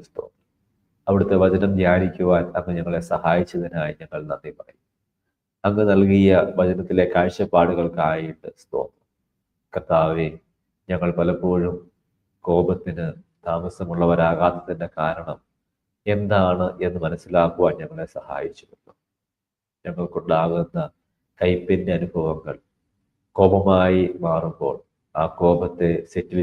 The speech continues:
ചെയ്യുവാൻ, സൂര്യാസ്തമയത്തിന് മുൻപ് ക്ഷമിക്കുവാൻ അങ്ങ് ഞങ്ങളെ സഹായിക്കണമേ കർത്താവേ. പിശാചിന് ഇടം കൊടുക്കാതെ,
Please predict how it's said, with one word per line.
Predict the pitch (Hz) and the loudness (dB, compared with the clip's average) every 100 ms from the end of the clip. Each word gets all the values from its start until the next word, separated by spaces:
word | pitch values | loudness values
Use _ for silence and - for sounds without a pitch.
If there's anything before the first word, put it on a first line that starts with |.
| 85 | -4
ചെയ്യുവാൻ, | 73 73 71 65 - _ _ _ _ - | -6 -8 -8 -10 -12 _ _ _ _ -4
സൂര്യാസ്തമയത്തിന് | 98 98 98 98 101 95 98 98 98 | 2 6 6 4 0 2 2 2 0
മുൻപ് | 92 90 85 90 78 - _ | -2 -6 -6 -6 -6 -10 _
ക്ഷമിക്കുവാൻ | - 82 90 - 90 80 71 - 85 | -8 -6 -6 -4 -2 -2 -4 -10 -12
അങ്ങ് | 85 | -12
ഞങ്ങളെ | 82 78 76 - | -12 -14 -16 -16
സഹായിക്കണമേ | - 69 73 78 - - - | -14 -12 -10 -12 -16 -20 -20
കർത്താവേ. | - _ - - - _ _ _ _ _ _ _ - | -20 _ -20 -20 -20 _ _ _ _ _ _ _ -10
പിശാചിന് | 90 95 87 85 90 90 87 | -6 0 0 0 -2 -2 -2
ഇടം | 87 87 | 0 -2
കൊടുക്കാതെ, | 82 73 69 67 67 - | -2 -8 -8 -10 -10 -12